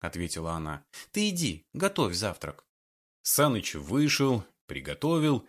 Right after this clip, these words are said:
непереводящуюся в его меню рыбу. Угостил икрой зверька. Девочке разогрел вчерашнюю овсянку и снова позвал Эльзу. "Эльза, ты встала?"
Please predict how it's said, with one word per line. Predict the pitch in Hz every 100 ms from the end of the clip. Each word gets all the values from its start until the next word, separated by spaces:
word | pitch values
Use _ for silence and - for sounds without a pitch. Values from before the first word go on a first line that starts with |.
| _
непереводящуюся | 95 107 160 196 202 156 147 139 104 127 143 - - 120 107 113
в | 90
его | 90 87
меню | 85 80 98 90 -
рыбу. | 92 85 82 69 69 _ - - -
Угостил | 80 85 - 165 147
икрой | - 131
зверька. | 131 117 110 - 76 71 _ _ _
Девочке | 78 127 151 143 - 135 117 -
разогрел | 78 71 76 101 151
вчерашнюю | - 117 113 131 - 127 -
овсянку | 131 - - 120 92 76 73 71 _ _
и | 185
снова | 165 - 117 117 107
позвал | 98 82 90 90 -
Эльзу. | 95 78 - 69 _ _ _ -
"Эльза, | 151 165 104 82 - _
ты | 98 113
встала?" | - 131 156 156 92